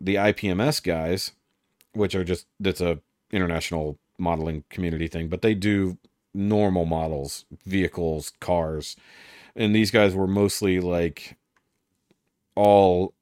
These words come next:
uh, like, over forty guys, and they would do monthly meetups, but they were doing it to a theme, like, Okay, this week or this time we're doing all world War One vehicles,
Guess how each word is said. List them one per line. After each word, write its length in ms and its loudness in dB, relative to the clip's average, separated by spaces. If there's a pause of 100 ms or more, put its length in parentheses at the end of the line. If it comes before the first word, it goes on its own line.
uh, 320 0
like, 300 -2
over 260 2
forty 380 0
guys, 440 2 (420)
and 120 0
they 120 6
would 300 -2
do 160 0
monthly 380 0
meetups, 420 0
but 120 -6
they 80 2
were 100 0
doing 240 0
it 120 -4
to 120 -4
a 60 -2
theme, 500 -2
like, 340 -2
Okay, 260 0
this 340 -4
week 400 -2 (100)
or 100 -2
this 160 -4
time 280 -2
we're 80 -2
doing 240 -2
all 500 0 (720)
world 260 4
War 260 4 (200)
One 440 0
vehicles, 600 -8